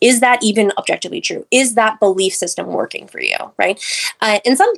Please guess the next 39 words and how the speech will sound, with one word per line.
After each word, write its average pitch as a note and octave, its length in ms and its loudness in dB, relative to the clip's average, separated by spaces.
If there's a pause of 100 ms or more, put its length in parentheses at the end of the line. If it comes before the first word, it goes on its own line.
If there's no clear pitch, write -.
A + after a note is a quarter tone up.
for B3 80 2
some B3+ 180 2
people, A#3 320 0
like, A3 220 2
they A3 240 0
are A#3 180 6
making G#3 300 -4
these F#3+ 160 -4
changes F#3 300 -8
because G3 240 -4
they G3+ 180 4
feel F#3+ 240 0
like, F3+ 200 2
"Well, G3+ 140 6
if F#3+ 80 2
I F#3+ 80 4
lose B3+ 220 0
that A#3 240 2
weight, F3 380 -2 (260)
then A3 160 2
maybe A3+ 220 4
I'll G3+ 140 2
be G3 160 0
able F#3+ 180 0
to F#3 240 2
kind F#3+ 200 0
of, F3 200 0
like, F3 160 2
feel A#3 260 2
more A#3+ 200 4
confident, F#3 880 -2
right? F3+ 280 2 (240)
I'll G3+ 100 4
be G3 140 0
able F#3+ 140 -4
to G3 100 -8
do A#3+ 240 2
more A3+ 260 6
things. F3+ 640 0